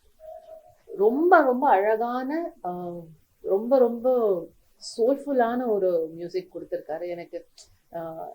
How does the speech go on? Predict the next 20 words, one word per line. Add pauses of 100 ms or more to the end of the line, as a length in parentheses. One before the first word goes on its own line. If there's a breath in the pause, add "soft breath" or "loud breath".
(380)
ஆக்சுவலா (140)
நைன்டி
சிக்ஸ்ல
நம்ம, (360)
ஆ, (380)
கோவிந்த்
பாண்டன்
மியூசிக்
மாதிரி
இருந்துச்சு
எனக்கு
கோபி
சுந்தரோட
மியூசிக்,
ஆ, (220)
கேட்கும்போது. (320)
So
ரொம்ப
அழகான
பாடல்கள்